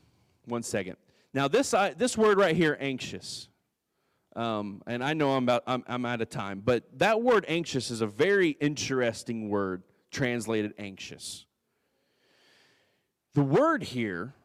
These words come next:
that, that Paul uses that you could also translate is, is close to division. And so one way that we can look at this is that Paul is saying, "Rejoice in the Lord always." I'll say it again, "Rejoice,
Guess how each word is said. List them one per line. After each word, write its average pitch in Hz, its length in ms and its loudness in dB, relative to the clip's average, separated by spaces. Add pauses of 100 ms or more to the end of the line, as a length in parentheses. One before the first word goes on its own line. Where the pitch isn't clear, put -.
(220)
that, 127 380 -4
that 135 240 -2
Paul 196 260 4
uses 139 540 2
that 127 140 0
you 123 100 -6
could 131 140 2
also 180 320 2
translate 113 800 -2
is, 123 640 -2 (160)
is 120 200 -2
close 185 460 -2
to 147 320 0
division. 113 640 -4 (1900)
And 131 140 -10
so 175 180 0
one 208 440 2
way 165 160 4
that 143 180 0
we 147 80 0
can 139 180 -2
look 190 220 2
at 170 160 -6
this 113 340 -4
is 120 100 -12
that 120 200 -4
Paul 196 280 0
is 131 60 -2
saying, 123 540 0
"Rejoice 160 460 4
in 277 80 6
the 262 40 6
Lord 262 220 6
always." 226 320 6
I'll 190 80 4
say 220 220 4
it 233 80 2
again, 220 280 2
"Rejoice, 214 840 4